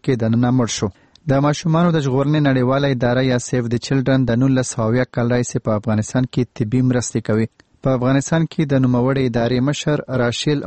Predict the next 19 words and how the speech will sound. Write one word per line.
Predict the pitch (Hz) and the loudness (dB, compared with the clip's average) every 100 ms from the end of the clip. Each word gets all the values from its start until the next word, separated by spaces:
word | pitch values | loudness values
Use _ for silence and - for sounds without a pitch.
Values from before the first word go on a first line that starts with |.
| 123 | 0
مرانتو | 120 135 151 - 147 | 0 0 -2 -2 0
وایي، | 143 143 - - - | 0 -2 -8 -20 -2
په | 143 | 0
افغانستان | 131 143 147 - 160 - | 0 -2 -2 -2 -2 0
کې | 151 | 0
لا | 147 139 | 0 0
هم | 151 80 | 0 -2
اتیا | 120 - 151 139 | -4 -2 -4 -2
په | 139 | -4
سلو | - 143 139 | 0 0 0
کې | - 123 | 0 0
مېرمنې | 120 117 135 143 - | 2 2 2 0 -2
په | 120 - | -6 0
کور | 165 - | -2 0
کې | 123 | -2
ولادت | 113 110 107 113 110 | 0 0 -2 -2 -2
ورکوي. | 104 113 113 110 - - - | -2 0 0 -2 -10 -20 -2
نوموړې | 143 135 139 143 | 0 2 2 0
اداره | 127 131 | 0 0